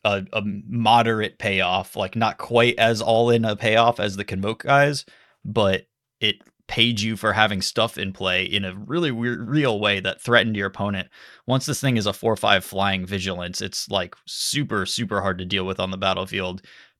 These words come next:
Played several games where, like, Warden of the Inner Sky was, like, the only thing that mattered,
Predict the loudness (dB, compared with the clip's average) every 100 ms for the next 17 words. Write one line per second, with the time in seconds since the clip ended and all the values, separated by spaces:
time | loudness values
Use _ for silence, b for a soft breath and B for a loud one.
0 | 0 2 2 0 2 2 2 0 0 0
1 | 0 -2 -2 -2 -2 -4 -6 -10 -8 -4
2 | -2 -2 0 -2 -4 0 0 0 -6 -8
3 | -4 -6 -4 -6 -4 -4 -4 -4 -4 -2
4 | 0 2 2 2